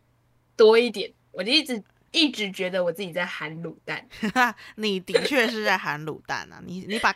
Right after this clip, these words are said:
Speaker 2: 整个关东煮都含进去啦。
Speaker 1: <laughs> 连音，连音真的太多了。
Speaker 2: <laughs>
Speaker 1: 好，那我们今天要来聊聊，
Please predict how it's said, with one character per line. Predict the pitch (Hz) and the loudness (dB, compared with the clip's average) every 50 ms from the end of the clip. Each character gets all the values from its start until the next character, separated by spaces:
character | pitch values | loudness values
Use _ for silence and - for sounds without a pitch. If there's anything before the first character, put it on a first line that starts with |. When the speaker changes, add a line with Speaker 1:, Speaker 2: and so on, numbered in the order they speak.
| - - | -2 -8
Speaker 2:
整 | - 196 170 | -10 -10 -8
个 | 160 190 | -8 -10
关 | 175 - 214 208 208 208 | -6 -4 -4 -4 -2 -2
东 | 202 196 196 220 | -4 -4 -4 -4
煮 | - 180 - 156 | -8 -8 -8 -6
都 | 165 | -6
含 | 269 151 147 151 | -8 -8 -10 -10
进 | 165 165 156 170 | -12 -12 -10 -8
去 | 170 165 151 123 | -8 -8 -8 -6
啦。 | 127 98 78 - 180 - - - - - _ - - 622 - - - | -8 -8 -8 -10 -12 -14 -16 -18 -18 -16 _ -2 -2 -2 -2 -2 -8
Speaker 1:
<laughs> | - - - - - - - - - - - - | -14 -16 -10 -10 -10 -10 -8 -8 -8 -8 -6 4
连 | - 254 247 254 277 | 6 6 6 6 4
音， | 285 302 302 302 311 - _ _ | 0 -4 -6 -6 -8 -10 _ _
连 | - 214 226 226 240 | 4 6 6 6 6
音 | 247 254 262 269 | 2 0 -2 -2
真 | 262 262 247 247 | -2 -2 -2 0
的 | 233 208 196 | -2 -4 -4
太 | - - - 226 196 147 | -6 -2 -2 0 0 0
多 | 107 - _ 139 117 104 87 90 | -4 -8 _ -12 -12 -12 -12 -12
了。 | 98 - - _ _ _ _ | -14 -14 -16 _ _ _ _
Speaker 2:
<laughs> | 190 - - 233 - - 339 320 - 294 - - 180 160 - _ _ _ _ _ _ _ _ _ _ _ _ _ _ _ _ | -12 -4 -4 -4 2 2 0 2 2 -2 -4 -4 -12 -18 -18 _ _ _ _ _ _ _ _ _ _ _ _ _ _ _ _
Speaker 1:
好， | 233 262 302 | 4 6 6
那 | 349 381 381 | 6 4 4
我 | 320 | 4
们 | 262 254 247 | 0 -2 -2
今 | 285 294 | -2 -2
天 | 302 311 302 285 | -2 -2 0 2
要 | 294 294 285 277 254 | 4 6 6 6 6
来 | 226 202 190 | 6 4 2
聊 | 196 190 185 185 | 2 0 0 0
聊， | 185 185 180 180 185 180 | 0 0 0 0 0 -2